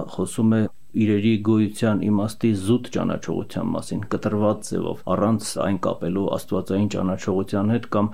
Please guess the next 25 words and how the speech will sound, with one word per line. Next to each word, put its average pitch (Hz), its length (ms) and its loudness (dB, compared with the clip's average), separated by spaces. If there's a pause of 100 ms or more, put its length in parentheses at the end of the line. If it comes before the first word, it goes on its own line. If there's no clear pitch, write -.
(140)
աստվածային 104 680 2 (140)
արարչության 98 800 0
մեջ 113 340 0
կոնկրետ 98 540 -2
տվյալ 92 400 0
ուսումնասիրվող 98 800 -2
իրի 98 220 2 (180)
դիրքը, 113 400 0 (140)
դրությունը 101 560 2 (220)
զատորոշելու։ 90 800 0 (180)
Եվ 101 240 2
միգուցե 104 360 0
առհասարակ 104 600 0
այս - 140 -4
մոտեցումը 92 560 -2
բնորոշ 95 500 2
է - 140 -2 (100)
վերջին 90 480 0 (200)
դարերին 87 580 0
առհասարակ, - 600 -6
ինչ 107 200 0
որտեղ 90 420 -2
նաև 90 300 0
աստվածամերժ 90 680 -2
մոտեցում։ - 540 -6